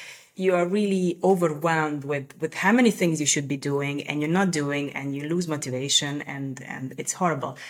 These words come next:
So we designed this, uh, the takeoff model, so that it's, it's absolutely, uh, doable for the busiest of people.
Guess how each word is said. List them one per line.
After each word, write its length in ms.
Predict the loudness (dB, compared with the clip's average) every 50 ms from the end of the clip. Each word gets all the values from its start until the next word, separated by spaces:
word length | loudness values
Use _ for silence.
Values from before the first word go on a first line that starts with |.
| -12 -6 -2
So 180 | 2 2 2
we 140 | 2 2 2
designed 480 | 2 2 4 6 6 6 6 6 4 4
this, 360 | 4 4 2 2 -2 -2 -4 -4 -6
uh, 160 | -6 -6 -4
the 120 | -6 -4
takeoff 400 | 0 0 0 0 2 -2 -4 -2
model, 280 | -2 -4 -2 -2 -2 -2
so 220 | -2 -2 -2 -2 -2
that 200 | -2 -4 -4 -8 _ _ _ _ _ _ _ _ -4
it's, 320 | -4 -2 -2 -2 -6 -6 -6 -4
it's 180 | -4 -4 -2 0
absolutely, 760 | 0 0 0 0 2 2 2 0 2 4 4 4 4 4 2 -4 -20 _ _ _ _ -4
uh, 140 | -4 -4 -4 -6 -2 2
doable 720 | 6 6 8 6 6 4 0 0 2 2 2 0 -2 -6 -14
for 180 | -10 -4 -2 -2
the 100 | 0 4
busiest 480 | 4 4 4 4 0 -2 -2 -2 -6
of 160 | -8 -14 -12 -12
people. 380 | -12 -10 -10 -12 -12 -12 -14